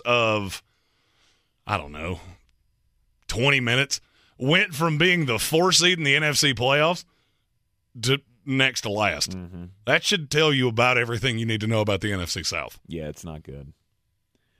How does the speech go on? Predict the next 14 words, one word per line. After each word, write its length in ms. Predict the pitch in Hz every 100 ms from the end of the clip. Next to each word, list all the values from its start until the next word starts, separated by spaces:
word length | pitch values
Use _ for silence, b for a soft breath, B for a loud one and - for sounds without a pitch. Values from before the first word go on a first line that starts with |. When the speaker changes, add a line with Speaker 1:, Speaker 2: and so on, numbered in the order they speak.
| _ _ _
Speaker 2:
It's 140 | -
not 180 | 190 196
good 140 | 175 151
at 100 | 123
all. 260 | 113 110 - -
The, 280 | 113 139
the, 360 | 127 101 127 113
the 240 | 113 131
N 140 | 123 139
F 120 | 135
C 220 | - 143
as 100 | 127
a 100 | 101
whole 340 | 92 139 -